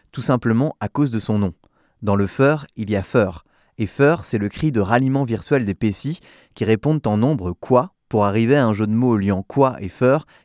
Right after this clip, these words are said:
qui donne coiffeur. Vous avez bien compris, c'est simplement un jeu de mots pas foufou, mais ça les tue de rire.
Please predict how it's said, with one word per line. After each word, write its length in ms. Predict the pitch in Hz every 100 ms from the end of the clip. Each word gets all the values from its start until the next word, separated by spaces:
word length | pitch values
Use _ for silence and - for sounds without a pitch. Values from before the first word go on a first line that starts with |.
| -
qui 120 | 113
donne 320 | 123 147 147 -
coiffeur. 540 | - 123 - 98 87 _ _ _ _ _ -
Vous 160 | 110
avez 160 | 104 101
bien 160 | 107 110
compris, 420 | 107 - 151 160 _ _
c'est 160 | - 113
simplement 640 | - 123 120 123 160 -
un 100 | 107
jeu 140 | 104
de 100 | 107
mots 260 | 117 143 131
pas 340 | - 120 98
foufou, 440 | 98 143 123 143 165 - - _
mais 80 | 110
ça 180 | - 135
les 120 | 131
tue 240 | - 175
de 100 | 151
rire. 380 | 110 98 87 87